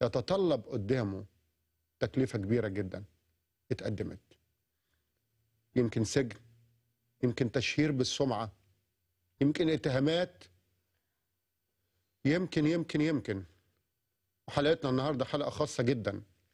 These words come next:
بشجع كل عابر أن يكسر حاجز الخوف، حاجز الكسوف، وحاجز الخجل، ويتكلم بأعلى صوت،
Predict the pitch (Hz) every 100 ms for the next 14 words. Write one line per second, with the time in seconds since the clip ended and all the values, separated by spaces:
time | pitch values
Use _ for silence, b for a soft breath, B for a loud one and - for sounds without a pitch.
0 | _ _ _ _ - - 147 120 107 -
1 | 151 113 110 92 95 - _ _ _ _
2 | _ _ _ 117 123 143 - 117 92 135
3 | 120 101 104 - 123 98 - - _ _
4 | _ _ _ _ _ _ _ 131 120 107
5 | 101 110 - 139 113 - - - - 131
6 | 113 98 98 - 127 107 90 - _ _
7 | _ _ - 113 - 143 123 110 131 120
8 | 107 - 131